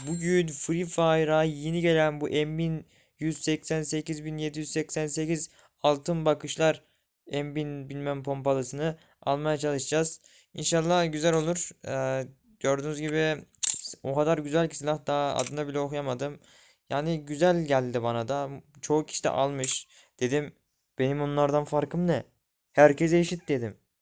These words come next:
Ve böylelikle ben de bu elmaslı şans otomatını çevireceğim. İnşallah almaya çalışacağım. Altın bakışlar baya güzel bence. Siz sevdiniz mi bilmiyorum. Ben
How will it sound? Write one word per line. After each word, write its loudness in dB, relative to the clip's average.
Ve 4
böylelikle 6
ben 6
de 6
bu 2
elmaslı 2
şans 0
otomatını 0
çevireceğim. 0
İnşallah -2
almaya -2
çalışacağım. -4
Altın -2
bakışlar 2
baya 10
güzel 6
bence. 0
Siz 0
sevdiniz 0
mi -4
bilmiyorum. -2
Ben 0